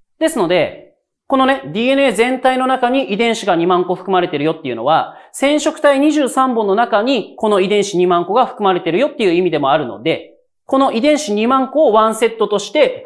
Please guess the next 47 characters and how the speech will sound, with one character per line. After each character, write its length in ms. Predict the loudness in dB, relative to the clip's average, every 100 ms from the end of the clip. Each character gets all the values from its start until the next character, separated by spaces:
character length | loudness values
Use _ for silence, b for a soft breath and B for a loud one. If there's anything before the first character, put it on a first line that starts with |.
| -2
ゲ 160 | 0
ノ 140 | 2 2
ム 140 | 2
と 140 | 2 2
い 80 | 0
う 60 |
こ 100 | -2
と 100 | 0
も 160 | 2 0
あ 60 | -2
り 80 |
ま 80 | -6
す。 180 | -10 -10 -12 -12 -14 -16 -14 -12 -12 -14 _ _ _ -12 -12 -20 _ _ _ _ _ _ _ _ _ _ _ _ _ _ _ _ _
ま 140 | -2 2
た、 380 | 2 2 -2 -16 _ -4
こ 120 | -4
の 60 |
染 260 | 0 -2 0
色 240 | -2 -2
体 160 | 0 0
二 120 | 0
十 160 | 0 0
三 240 | 0 0
本 140 | 0 -2
に 60 |
含 200 | -2 0
ま 60 | 2
れ 120 | 4
る 140 | 2
デ 80 | 0
ィ 60 | 0
ー 40 |
エ 40 | 2
ヌ 80 |
エ 120 | 2 2
ー 40 |
を 80 | 2
全 240 | 2 2
部 100 | -2
つ 200 | -4 -2
な 180 | 0 2
ぎ 140 | 2
合 120 | 2 4
わ 180 | 2
せ 120 | 2 -2
る 240 | -4 -2
と、 400 | 0 0 -2 B